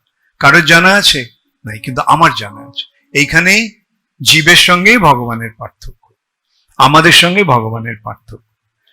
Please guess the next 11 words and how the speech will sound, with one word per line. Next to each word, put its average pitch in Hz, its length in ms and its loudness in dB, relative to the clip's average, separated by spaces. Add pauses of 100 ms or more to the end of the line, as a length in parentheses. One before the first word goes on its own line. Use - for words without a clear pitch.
(580)
আমরা 160 220 4
কেউ 185 180 4
বলতে 175 280 4
পারবো, 196 320 2
"আমার, 160 280 4 (240)
আমি 160 300 2
পূর্বে 165 340 4
বহু 160 280 4
বহু 165 320 2
জন্ম 156 300 -2 (220)
হয়েছে 165 520 0